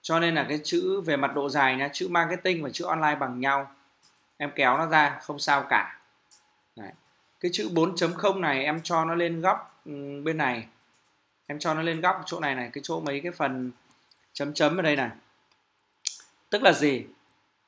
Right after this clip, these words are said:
Marketing một dòng, online một dòng và bốn chấm không. Bốn chấm không. Giờ nói thế nào nhỉ?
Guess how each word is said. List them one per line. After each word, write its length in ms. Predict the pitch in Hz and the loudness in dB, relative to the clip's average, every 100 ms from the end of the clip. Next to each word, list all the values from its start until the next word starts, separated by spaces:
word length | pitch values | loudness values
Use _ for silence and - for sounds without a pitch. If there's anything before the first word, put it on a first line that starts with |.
| - | 2
Marketing 560 | 160 175 202 202 190 | 6 6 6 2 2
một 100 | 156 | 2
dòng, 360 | 131 135 135 127 | 4 4 4 0
online 360 | - 170 170 165 | 4 6 6 4
một 160 | 143 | 2
dòng 420 | 117 135 127 117 117 | 2 2 0 -4 -2
và 120 | 127 | -2
bốn 340 | 147 143 185 | 0 -2 0
chấm 240 | - 156 175 | -2 -4 4
không. 320 | 196 190 165 - _ _ _ _ _ _ _ _ _ _ - | 6 6 4 -8 _ _ _ _ _ _ _ _ _ _ -4
Bốn 260 | 139 156 | 0 0
chấm 220 | 170 156 | 0 -2
không. 380 | 160 185 185 151 - _ _ _ _ _ _ _ _ _ _ - | 2 4 4 -2 -10 _ _ _ _ _ _ _ _ _ _ -6
Giờ 120 | 131 | -4
nói 160 | 120 139 | -2 -2
thế 60 | |
nào 180 | 165 120 | -4 -6
nhỉ? 80 | 110 | -6